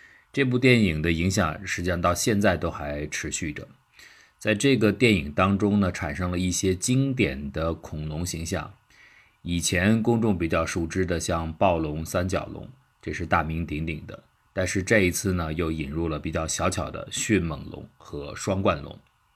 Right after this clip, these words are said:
《侏罗纪公园》后来一再打破票房纪录，九三年是它的巅峰。克里顿和斯皮尔伯格的这一次创造堪称成功，他们首次向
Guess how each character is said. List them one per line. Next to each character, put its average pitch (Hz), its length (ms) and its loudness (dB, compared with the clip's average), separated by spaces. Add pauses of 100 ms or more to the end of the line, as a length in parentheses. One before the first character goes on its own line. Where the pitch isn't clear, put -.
(500)
《侏 135 140 2
罗 147 140 8
纪 135 120 6
公 120 200 6
园》 92 180 6
后 101 160 0
来 90 160 4
一 90 160 0
再 98 240 2
打 71 220 -2
破 82 280 -2
票 95 220 0
房 82 300 -4
纪 87 180 -4
录， 85 200 -4 (200)
九 - 140 -6
三 107 180 2
年 95 160 2
是 92 120 -2
它 87 180 -4
的 82 160 -4
巅 104 260 0
峰。 107 240 -2 (480)
克 - 140 0
里 117 120 6
顿 120 220 6
和 101 240 4
斯 98 120 -4
皮 - 100 2
尔 90 140 4
伯 90 160 2
格 87 220 -2
的 87 100 -2
这 92 180 2
一 87 140 4
次 87 240 -2
创 92 260 0
造 85 240 2
堪 95 340 -2
称 85 360 -4
成 78 260 -6
功， 90 180 -4 (400)
他 95 120 -6
们 92 180 0
首 78 320 2
次 127 400 2
向 82 380 -2